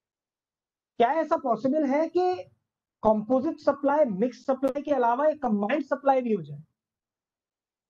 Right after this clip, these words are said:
कि एक, दो, तीन supplies एक साथ दे दी, लेकिन पाँच परसेंट वाले का पाँच percent rate, दस वाले का दस, अ, sorry, बारह वाले का बारह rate, अठारह वाले का अठारह,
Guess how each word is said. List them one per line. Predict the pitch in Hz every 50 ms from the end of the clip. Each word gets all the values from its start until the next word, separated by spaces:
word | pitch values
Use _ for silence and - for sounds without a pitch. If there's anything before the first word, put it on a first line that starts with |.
| _ _ _ _ _ _ _ _ _ _
कि | - 254 277 262 247
एक, | 285 294 233 220
दो, | 233 262 262
तीन | 269 269 277 277 269
supplies | - 247 233 - 233 240 262 277 247 220 208 196 202 214 _ _ _ _ -
एक | 254 311 302 -
साथ | - 269 262 254
दे | 233 220 208 185
दी, | 175 185 220 294 320 - - _ _ _ _ _ 196
लेकिन | 220 240 240 247 285 302 311 311 294 - _ _ _ -
पाँच | 247 240 254 262 254
परसेंट | - 269 247 214 233 262 254 233
वाले | 240 233 233 226 226
का | 220 233
पाँच | 202 214 208 202 202
percent | - - 226 220 233 247 247 226
rate, | 233 247 254 269 254
दस | 208 175 214 220 220 226
वाले | 226 214 220 214 202
का | 202 175
दस, | 170 185 196 190 -
अ, | - - 208 196 180 180 180 170 151
sorry, | - 185 175 175 170
बारह | 160 175 185 208 214
वाले | 214 208 208 208 208
का | 202 214 208 - _ _ _ _ - 160
बारह | 180 190 208 233 240
rate, | 240 247 262 269 262 254
अठारह | 208 202 - 202 202 208 214
वाले | 214 208 208 208 202
का | 202 202
अठारह, | 190 160 - 165 196 202 240 269 285